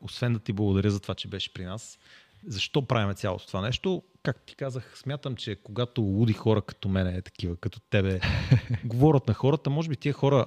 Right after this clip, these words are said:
Speaker 1: ще вземат под нещо от твоето преживяване и ще си кажат:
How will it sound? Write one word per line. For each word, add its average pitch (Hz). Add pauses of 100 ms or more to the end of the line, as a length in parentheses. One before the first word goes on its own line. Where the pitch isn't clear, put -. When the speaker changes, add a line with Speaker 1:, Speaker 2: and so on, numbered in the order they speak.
(160)
Speaker 1:
ще 104 (120)
вземат 139
под -
нещо 107 (280)
от 110
твоето 110
преживяване 110
и 220
ще -
си -
кажат: 196